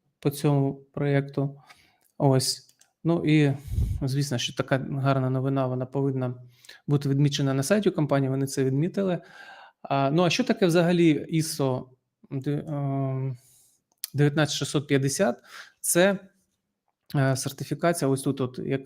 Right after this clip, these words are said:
е, раз єбі менеджер Володимир Янушевський розповідає про це, так? Що,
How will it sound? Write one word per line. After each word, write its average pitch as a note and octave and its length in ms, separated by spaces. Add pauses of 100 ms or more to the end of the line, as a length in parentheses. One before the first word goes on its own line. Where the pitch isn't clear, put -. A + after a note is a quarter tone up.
(120)
е, C3 260
раз C3 460
єбі C3 280
менеджер B2+ 560 (140)
Володимир C3 480
Янушевський C3 680 (340)
розповідає B2+ 680
про A#2+ 160
це, - 200
так? D3+ 280 (640)
Що, C#3+ 600